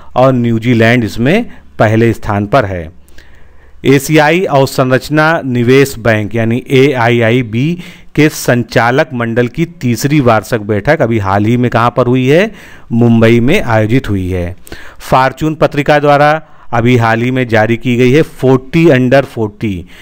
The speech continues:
ये चालीस साल के अंदर चालीस धनवान या प्रभावशाली व्यक्तियों की सूची होती है। इसमें शीर्ष स्थान मिला है दो लोगों को, केविन स्ट्रॉसॉम और मार्क जुकरबर्ग।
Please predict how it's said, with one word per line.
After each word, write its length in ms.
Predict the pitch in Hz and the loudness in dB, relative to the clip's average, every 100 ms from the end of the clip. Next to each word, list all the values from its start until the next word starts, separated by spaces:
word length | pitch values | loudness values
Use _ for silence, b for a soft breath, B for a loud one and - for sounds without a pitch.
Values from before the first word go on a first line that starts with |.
| B B - | B B -6
ये 360 | 110 127 135 - - | 0 2 2 -2 -4
चालीस 420 | - 120 127 139 | 0 2 0 -2
साल 300 | - 123 123 | 0 2 0
के 220 | 120 131 120 | -2 -2 -2
अंदर 440 | 107 110 139 175 B B - | -2 2 2 0 B B -18
चालीस 460 | - 127 127 143 143 | -2 0 2 0 -2
धनवान 680 | 123 113 113 110 120 135 151 - 127 | -6 -4 -2 0 0 0 -6 -10 -4
या 160 | 120 | -2
प्रभावशाली 680 | 110 113 104 110 104 107 120 | -2 -2 2 0 2 2 2
व्यक्तियों 360 | 113 104 117 113 | 0 -4 -4 -4
की 100 | 110 | -4
सूची 340 | - 101 127 | -8 -6 0
होती 300 | 123 123 131 | 2 2 -2
है। 280 | 131 156 208 B B B B - | 0 0 -2 B B B B -4
इसमें 300 | 131 - 156 | -2 2 0
शीर्ष 440 | 147 - 143 160 151 | 0 0 2 2 0
स्थान 360 | 120 - 123 131 | -4 -2 0 0
मिला 300 | 127 120 120 | -2 0 0
है 460 | 123 156 202 - - - | 0 -2 -4 -10 -20 -14
दो 240 | 107 123 135 | -2 2 4
लोगों 300 | 139 135 143 | 4 2 0
को, 200 | 151 185 | 2 0
केविन 760 | 185 - 127 131 135 156 139 | -2 -2 2 4 4 2 0
स्ट्रॉसॉम 800 | 117 - - 110 107 131 127 160 | -6 -6 0 2 2 2 2 2
और 240 | 123 123 147 | 2 2 2
मार्क 340 | 110 113 120 | 0 0 -2
जुकरबर्ग। 600 | 104 104 104 101 101 87 | -4 -6 -4 -2 -4 -6